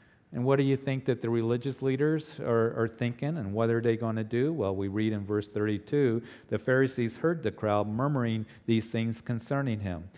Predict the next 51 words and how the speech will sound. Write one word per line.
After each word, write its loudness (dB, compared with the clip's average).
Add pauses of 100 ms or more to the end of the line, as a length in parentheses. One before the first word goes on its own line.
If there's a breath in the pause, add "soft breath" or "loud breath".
(180 loud breath)
And 2
the 2
Pharisees 2
and -2
the -2
chief -2
priests 2
sent 0
officers -2
to -4
take -2
him. -8 (300 loud breath)
And -4
then 4
Jesus 0
said 4
to 2
them, 0
'I 0
shall 0
be 0
with 0
you 2
a 4
little 0
while 2
longer, 0 (220 loud breath)
and -4
then 2
I 2
go 4
to -4
him -2
who -4
sent -4
me. -8 (300 soft breath)
You 2
will 2 (280 loud breath)
seek 4
me -2 (240 loud breath)
and -6
not -2
find 2
me, -2
and -6
where 2
I 2
am, 0
you -4
cannot -6
come.'" -12